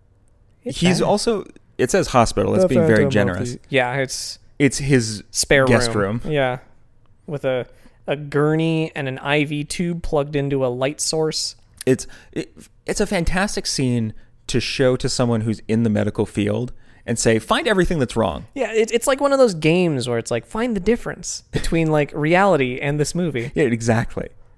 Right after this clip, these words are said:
Speaker 2: Uh,
Speaker 1: Um,
Speaker 2: find everything that they did wrong here.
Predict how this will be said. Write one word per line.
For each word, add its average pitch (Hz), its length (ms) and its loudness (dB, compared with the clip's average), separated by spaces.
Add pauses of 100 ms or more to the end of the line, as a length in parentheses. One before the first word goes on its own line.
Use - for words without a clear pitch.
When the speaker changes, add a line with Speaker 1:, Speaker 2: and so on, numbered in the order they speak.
(160)
Speaker 2:
Uh, 113 340 2
Speaker 1:
Um, 156 100 -6
Speaker 2:
find - 440 -2
everything 175 380 2
that 160 140 0
they 135 100 2
did 123 200 2
wrong 110 360 2
here. 95 420 -6